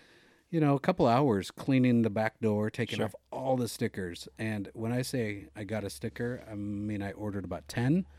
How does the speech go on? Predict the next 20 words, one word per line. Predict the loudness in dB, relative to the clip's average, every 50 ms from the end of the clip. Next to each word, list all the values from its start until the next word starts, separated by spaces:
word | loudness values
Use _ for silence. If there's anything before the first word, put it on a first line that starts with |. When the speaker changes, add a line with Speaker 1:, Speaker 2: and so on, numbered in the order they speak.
| -2
Speaker 2:
Yeah. | 2 2 4 4
Speaker 1:
but | 4 4
I | 4
got | 6 4 4 4
the | 2 0
first | 2 2 0 2 2 0
one, | 0 0 0 -2 -4 -10 -12 -10
which | -8 -8 -8 -8 -10 -16 -18 -20 -20 -20 -20 _ _ _ _ _
was | -8 -4 -2 -2 -2 -2
the | -4 -4 -4
perfect | 0 0 0 0 0 -4 -4 -6 -8 -8 -6
first | -6 -6 -6 -6 -6 -6
one | -4 -4
to | -4
put | -4 -4 -4
on | -4 -2 -4 -4
it. | -6 -6 -10 -16 _ _ _ -20 _ -20 -20 _ _
It's, | _ -4 -4
like, | -4 -4 -4
the | -6 -8